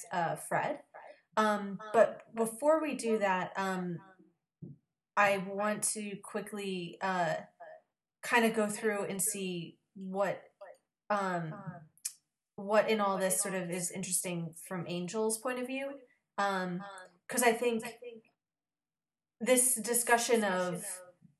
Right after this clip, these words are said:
having a purpose and being a champion and being sort of guided by,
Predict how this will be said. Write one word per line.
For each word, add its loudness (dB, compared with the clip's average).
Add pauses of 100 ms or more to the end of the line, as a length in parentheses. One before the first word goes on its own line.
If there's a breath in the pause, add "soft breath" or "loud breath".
(520)
having 2
a 2
purpose 0
and -2
being -4
a -2
champion -2
and -4
being -4
sort -2
of -6
guided 2
by, 2